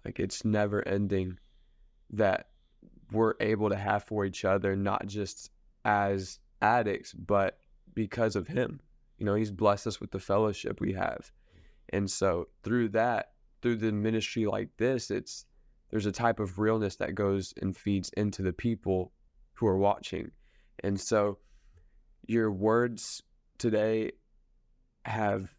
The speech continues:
um, I guarantee you there's one person out there who can, who relates to the entire story you have. Relates to almost every aspect of it,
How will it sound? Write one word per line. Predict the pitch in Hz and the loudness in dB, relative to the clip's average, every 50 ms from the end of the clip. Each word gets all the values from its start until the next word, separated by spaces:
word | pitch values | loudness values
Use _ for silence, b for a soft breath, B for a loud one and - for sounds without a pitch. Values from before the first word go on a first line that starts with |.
| _ _ _ _ _ _ _ _ _ _ _ - | _ _ _ _ _ _ _ _ _ _ _ -6
um, | - 117 113 110 - - - - | -4 -2 -2 -2 -4 -6 -4 -2
I | 113 113 110 | -2 -2 -2
guarantee | 104 98 117 113 110 110 113 110 104 - - 113 | -2 -2 0 2 2 2 2 0 -2 -4 -4 -2
you | 117 110 98 | 0 0 0
there's | 101 98 92 - - - - - 82 | 0 -2 -4 -4 -10 -14 -14 -12 -4
one | - 113 110 107 110 | 0 0 0 0 -2
person | - - 104 104 101 104 107 | 0 0 0 0 0 0 -2
out | 98 - - _ | -2 -4 -4 _
there | - 95 95 95 101 | -2 0 0 0 0
who | 98 107 104 98 | -2 -4 -4 -4
can, | - - 107 98 95 95 - _ _ _ _ _ | -2 -2 0 0 0 -2 -6 _ _ _ _ _
who | - 113 110 | -2 0 0
relates | 104 104 107 101 98 101 101 - - - | 2 4 4 4 4 2 0 -2 -4 -6
to | - | -4
the | 107 104 | 0 0
entire | 101 101 98 - 101 101 101 104 98 | 0 0 -2 -2 0 0 0 0 0
story | - - - 107 104 95 95 95 | -2 -4 -2 0 0 2 0 0
you | - - - | -2 -4 -4
have. | 98 - - - - - - _ _ _ _ - _ _ _ _ _ _ _ _ _ _ _ _ _ - _ - | -6 -6 -6 -6 -8 -10 -16 _ _ _ _ -20 _ _ _ _ _ _ _ _ _ _ _ _ _ -20 _ -6
Relates | - 101 104 104 107 107 90 - - - | -2 0 2 4 2 2 0 -2 -6 -6
to | - 98 78 - | -4 -4 -2 -2
almost | - 101 104 104 98 98 - - | -2 -2 0 0 -2 -4 -4 -4
every | - 107 101 104 - - | -2 -2 -2 -2 -2 -2
aspect | - 104 101 - - - - - - - | -2 -2 -2 -6 -8 -10 -10 -8 -8 -6
of | - - 98 | -6 -6 -4
it, | 104 - - | -6 -8 -10